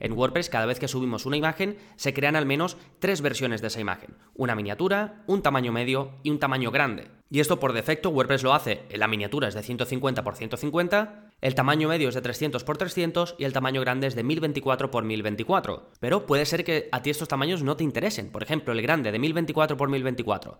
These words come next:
Estoy casi seguro de que el ancho de tus, eh, publicaciones, de tus entradas,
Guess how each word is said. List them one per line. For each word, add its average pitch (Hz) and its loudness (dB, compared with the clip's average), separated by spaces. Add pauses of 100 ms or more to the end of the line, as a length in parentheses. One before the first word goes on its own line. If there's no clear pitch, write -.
(100)
Estoy 170 0
casi 202 2
seguro 165 4
de 143 2
que 135 0
el 139 4
ancho 139 0 (100)
de 120 -4
tus, 127 -4
eh, 113 -8
publicaciones, 135 0
de 131 -4
tus - -8
entradas, 180 -2